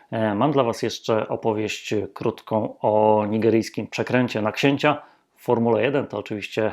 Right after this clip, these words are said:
e, kącik historyczno-modelarski, ale najpierw, e, skupmy się na tym, co się dzieje teraz podczas tego weekendu na torze Marina Bay. Sama nitka toru skrócona o sto dwadzieścia trzy metry, czasy okrążeń lepsze o już ponad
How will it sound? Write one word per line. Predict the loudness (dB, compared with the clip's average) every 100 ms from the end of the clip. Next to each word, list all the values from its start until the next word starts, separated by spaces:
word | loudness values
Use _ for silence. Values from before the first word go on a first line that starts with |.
| -4
e, | -6 -6
kącik | -6 -8 -8 -12 -10
historyczno-modelarski, | -10 -4 -4 -4 -4 -8 -8 _ -4 -2 -2 -4 -8 0
ale | 2 2
najpierw, | 0 0 -2 -12 -20 -20 _ -6
e, | -6
skupmy | -4 -2 0
się | 0
na | 0
tym, | -2
co | -6 -2
się | 0 -2 0
dzieje | 0 0
teraz | 2 2 2
podczas | -6 -16 -10
tego | -4 -4
weekendu | -2 0 2 2
na | 0 -2 -10 -20 -4
torze | 2 4 4 0
Marina | 0 2 4 2 -2
Bay. | -4 -2 -2
Sama | -2 -4 -2
nitka | -4 -4 -4
toru | 0 0 -2
skrócona | -12 -8 0 2 4 4 4 0 -2 _ _ _ _ _ -20 -16 -2
o | -2
sto | -2 -4
dwadzieścia | -2 -2 -2 -4 -6
trzy | -4 -2
metry, | -2 -2 -4
czasy | -8 -6 -4
okrążeń | -2 -2 0
lepsze | 0 0 -6
o | -2 -2
już | -2 -4
ponad | -2 0 -2